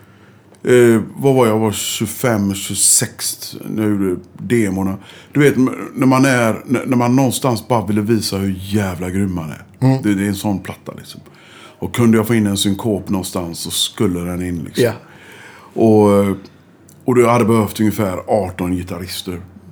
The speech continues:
Speaker 1: på turné, liksom.
Speaker 2: Ja.
Speaker 1: Så att vi, det är jättesvårt idag för mig att köra många av de låtarna, liksom. Eh, sådär, va. Och just första turnén vi gjorde där, då hade jag en, en gitarrist med mig, liksom.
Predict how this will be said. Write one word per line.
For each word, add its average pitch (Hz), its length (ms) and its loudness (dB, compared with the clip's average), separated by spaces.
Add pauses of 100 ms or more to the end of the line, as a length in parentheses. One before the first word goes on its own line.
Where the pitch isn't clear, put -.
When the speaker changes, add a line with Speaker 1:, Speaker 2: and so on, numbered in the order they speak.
(240)
Speaker 1:
på 98 100 -6
turné, 85 360 -4
liksom. - 300 -12
Speaker 2:
Ja. 101 100 -8 (600)
Speaker 1:
Så - 140 0
att - 120 -6 (120)
vi, 107 260 0
det 107 80 0
är 110 60 4
jättesvårt 113 600 2
idag 101 220 0
för 98 60 -4
mig 90 340 -2 (280)
att 98 60 -6
köra 92 440 -2
många 92 260 -2
av 92 40 -8 (120)
de 85 180 -6
låtarna, 95 460 -6
liksom. - 280 -8 (920)
Eh, 85 600 -2
sådär, 87 340 -2
va. 55 240 -10
Och 101 200 0
just 101 180 -2
första 104 300 -2
turnén 104 260 0
vi 98 60 0
gjorde 95 180 0
där, 98 140 -2
då 90 80 -6
hade 92 220 -4
jag 98 80 -2
en, 107 60 -2 (260)
en 95 60 -6
gitarrist 87 440 -8
med - 100 -8
mig, - 140 -18
liksom. - 240 -16